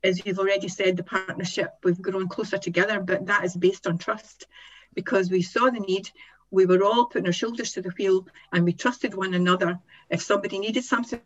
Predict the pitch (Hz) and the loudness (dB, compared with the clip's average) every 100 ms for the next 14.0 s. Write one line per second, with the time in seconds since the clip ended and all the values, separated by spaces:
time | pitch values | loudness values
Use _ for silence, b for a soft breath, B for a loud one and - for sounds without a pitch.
0 | 208 180 208 190 165 185 196 220 202 175 | -4 -4 -2 -6 -2 -2 -4 -4 -4 0
1 | 185 185 180 180 190 - 196 196 208 - | 0 2 0 0 -2 0 2 2 0 -4
2 | 196 180 196 196 220 - 196 190 180 185 | -2 -4 -2 -4 -4 -6 -6 -6 -8 -6
3 | 180 196 185 196 220 240 - B B B | -4 -2 -2 -2 0 0 -2 B B B
4 | 180 190 185 180 180 226 240 254 202 214 | 0 2 2 0 0 0 2 2 2 0
5 | 214 196 185 180 180 175 226 240 247 220 | -4 0 2 2 -2 2 2 4 2 0
6 | 240 - 349 _ _ _ _ _ _ - | 2 4 4 _ _ _ _ _ _ -20
7 | - _ 196 202 214 220 247 208 - 220 | -20 _ 0 0 2 4 6 4 0 -2
8 | - 190 190 185 185 180 185 180 190 226 | -4 -4 0 -2 -2 -4 0 0 0 -4
9 | - - 196 185 180 180 208 202 - - | -6 -4 2 4 4 -2 -6 -6 -8 -4
10 | 180 175 175 180 185 202 220 196 185 - | 0 0 0 -2 2 2 2 -4 -4 -4
11 | 180 180 - - 226 226 214 - - 180 | -2 -2 -4 -10 -6 -6 -6 -6 -2 -2
12 | - - B B B B - 180 175 180 | -4 -20 B B B B -2 0 4 2
13 | 180 202 - 175 175 175 175 170 170 180 | 2 -8 -2 0 0 -2 -2 0 -2 -6